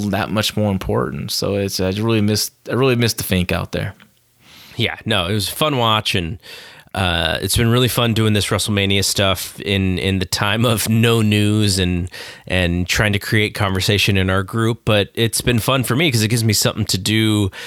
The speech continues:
Speaker 2: to take a break from, like, work, uh, and, and working so much. It's like, "Ah, you know, I can put together this fun tournament," and, you know, uh, give a shout out to our, our, our buddy Jeremy, who's, who's helped me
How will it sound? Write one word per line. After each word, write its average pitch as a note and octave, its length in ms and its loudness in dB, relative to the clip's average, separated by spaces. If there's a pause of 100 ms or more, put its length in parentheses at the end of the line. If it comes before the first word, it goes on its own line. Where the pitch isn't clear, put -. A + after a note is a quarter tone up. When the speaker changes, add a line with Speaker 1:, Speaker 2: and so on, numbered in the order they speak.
(160)
Speaker 2:
to G#2 100 0
take B2+ 220 0
a G2+ 40 0
break A2 360 0
from, G2 320 2
like, F#2 200 0
work, A2+ 440 -2 (180)
uh, - 40 0
and, F2+ 380 2
and F#2 220 -2
working A#2 300 0
so G2 160 -2
much. F2+ 180 -2
It's - 100 -4
like, B2 120 -4
"Ah, D#3 180 2
you G2 100 2
know, F2+ 80 0
I F#2 60 0
can G2 160 -4
put G2+ 140 -4
together F#2 320 -4
this - 180 -4
fun F#2 320 -2
tournament," F2+ 480 -2
and, F2+ 180 -4 (300)
you - 80 0
know, F2 140 2
uh, E2 260 2
give G2 240 0
a G2 60 0
shout F#2+ 260 0
out G2+ 180 -2
to G#2+ 120 0
our, F#2 260 0
our, G2 160 -2
our A2 140 0
buddy G2+ 320 0
Jeremy, G#2 540 2
who's, G2 360 2
who's G#2+ 340 2
helped G#2+ 300 -2
me F#2+ 300 2